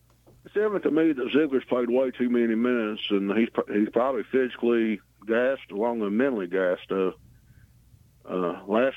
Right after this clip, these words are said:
year they took, there wasn't as much pressure on him 'cause he had Chandler over there, and, uh, they're, they got a problem. They don't have a,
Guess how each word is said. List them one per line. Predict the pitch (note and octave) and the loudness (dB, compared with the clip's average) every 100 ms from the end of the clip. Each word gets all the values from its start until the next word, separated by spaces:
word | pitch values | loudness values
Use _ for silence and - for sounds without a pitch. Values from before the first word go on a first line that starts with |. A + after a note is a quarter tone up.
| - | -2
year | G#2+ G#2+ G#2 | 0 0 0
they | G#2+ | -2
took, | A2+ G#2+ _ _ | -4 -6 _ _
there | - | -2
wasn't | A#2+ A#2+ | 0 0
as | A2+ | -2
much | A#2 - | -4 -2
pressure | C3+ D3+ - G2+ G2 | 0 0 -2 -2 0
on | G#2+ | -2
him | G#2+ | 0
'cause | G2+ | 2
he | G#2 | 2
had | G2+ | 0
Chandler | - C3+ C#3+ F#2 F#2+ | -2 -4 -4 -4 -4
over | F2+ F2 | -2 0
there, | E2+ F2 G#2 _ - | 0 0 -2 _ -12
and, | F2 F#2 | -8 -4
uh, | F2+ E2+ - - _ _ _ _ _ - | -4 -6 -10 -20 _ _ _ _ _ -2
they're, | C3 F3 D#3 - _ _ _ _ _ _ _ - | 2 2 0 -10 _ _ _ _ _ _ _ -6
they | D3+ G3+ | -2 0
got | G3 | 0
a | E3+ | 0
problem. | - E3+ E3+ D#3 C#3+ | 0 0 0 -2 0
They | D3 | 0
don't | E3+ D3+ | 0 0
have | D3+ D3+ | 0 0
a, | B2+ A#2+ | 0 0